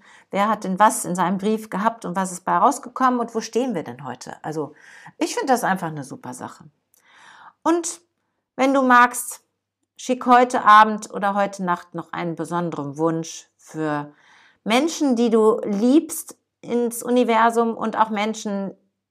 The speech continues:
die du, mit denen du vielleicht Schwierigkeiten hast, aber nicht, indem du ihnen natürlich die Pest an den Leib wünschst, sondern schau doch mal, ob du etwas, was dir besonders wichtig ist als, ähm, Gedanke,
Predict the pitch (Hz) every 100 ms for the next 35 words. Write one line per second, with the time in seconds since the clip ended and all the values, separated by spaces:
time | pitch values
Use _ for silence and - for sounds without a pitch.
0 | _ 185 196 196 202 196 196 - 202 196
1 | 202 196 208 190 - 277 294 254 214 208
2 | 220 - 196 202 214 202 202 202 196 185
3 | 196 190 190 185 196 185 - 254 - 170
4 | 156 147 151 - 185 202 - 175 175 175
5 | - - - - - _ _ _ - 262
6 | 277 277 254 247 240 - - 220 - 214
7 | 214 202 - 208 202 190 202 202 196 196
8 | - - 185 233 233 202 196 196 - 180
9 | 180 180 - - - 165 160 156 156 160
10 | _ _ - 175 180 165 208 247 302 302